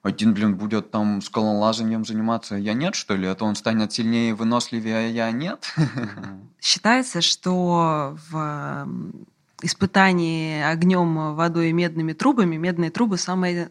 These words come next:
Speaker 3: тяжёлые. Вот вы сейчас стали популярным. И понятно, что популярность — это во-,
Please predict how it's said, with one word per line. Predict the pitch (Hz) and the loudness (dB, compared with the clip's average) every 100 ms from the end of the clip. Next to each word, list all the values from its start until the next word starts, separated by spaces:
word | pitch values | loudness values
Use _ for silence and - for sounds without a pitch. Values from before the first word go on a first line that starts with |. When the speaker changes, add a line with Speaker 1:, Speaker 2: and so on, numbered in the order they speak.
| _ | _
Speaker 3:
тяжёлые. | - 175 170 139 - | 0 2 2 -2 -6
Вот | 156 160 | -10 -2
вы | 254 | 2
сейчас | 262 - 170 | 2 0 -2
стали | - 208 | 2 2
популярным. | 185 - 180 170 156 139 - - _ - - - - - _ | 2 -2 0 2 0 -4 -12 -16 _ -16 -12 -12 -14 -18 _
И | - 170 | -4 -2
понятно, | 165 175 220 277 202 | 2 4 6 6 4
что | - | 0
популярность — | - - 170 185 294 214 170 | -8 -4 2 4 2 -2 -6
это | 175 | -4
во-, | 160 156 | -4 -4